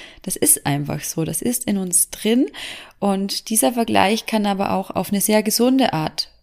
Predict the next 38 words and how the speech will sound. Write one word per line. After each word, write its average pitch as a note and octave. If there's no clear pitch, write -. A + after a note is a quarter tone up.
geschehen, D#3
so -
dass E3+
wir E3+
uns E3
von -
einer E3+
anderen E3+
Person E3+
inspirieren G#3
lassen, C#4+
aber F#3+
nicht B3
die -
andere G#3
Person F#3+
sein F#3+
wollen, E3
<laughs> -
sondern F#3+
dass F#3
wir F3+
merken F3+
so, F3+
aha, -
okay, -
äh, F3
meine E3
Freundin E3
hat -
mir -
jetzt -
zum E3
Beispiel E3+
gerade D#3+
erzählt, -
dass D#3
sie E3